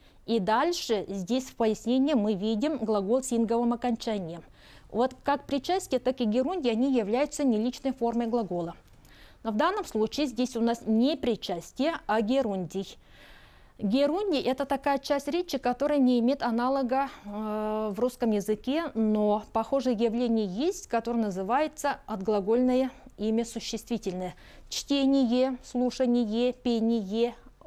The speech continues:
примерно так. И здесь у нас подсказкой того, что это не причастие, а именно герундий, является предлог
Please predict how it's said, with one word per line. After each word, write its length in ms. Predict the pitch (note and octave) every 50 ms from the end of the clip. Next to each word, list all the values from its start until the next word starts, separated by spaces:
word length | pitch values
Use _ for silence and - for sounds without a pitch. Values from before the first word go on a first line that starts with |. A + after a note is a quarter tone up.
| - -
примерно 480 | - A#3 A#3 B3 C#4 D4 C#4+ C#4+ C#4 C4
так. 320 | - G3 F3 E3 - - - - - - - - - - - - - - -
И 180 | - A#3+ B3+
здесь 340 | A#3+ A3+ C#4 F4 G4+ G4+ -
у 80 | C#4+ B3
нас 400 | B3 B3+ C4+ D4+ E4 - - -
подсказкой 720 | - B3+ C4 - - - - G3+ F#3+ F3+ - - C4+ C#4 C#4
того, 360 | - - D4 C#4+ C#4 D4+ D4+
что 280 | - - - - D4 C4+
это 260 | C#4+ C#4 C#4+ C#4+ C#4
не 180 | C4 C4+ C#4
причастие, 640 | C4+ - C4 C#4 - - C#4+ C#4+ C#4 - - C#4+ - -
а 120 | A3 A3+
именно 360 | A3+ A#3 A#3 A#3 A3+ A3+ G#3+
герундий, 680 | F#3 G#3+ B3+ B3 G3+ F#3+ G3 F#3+ F#3 F3 - D4+ D#4+ C#4+
является 720 | - G3 G#3+ G#3 F#3 G3 G#3 A#3 B3+ C#4 C4+ - - C4+
предлог 540 | C4+ - A3+ F#3+ - G#3 G#3+ G#3 - -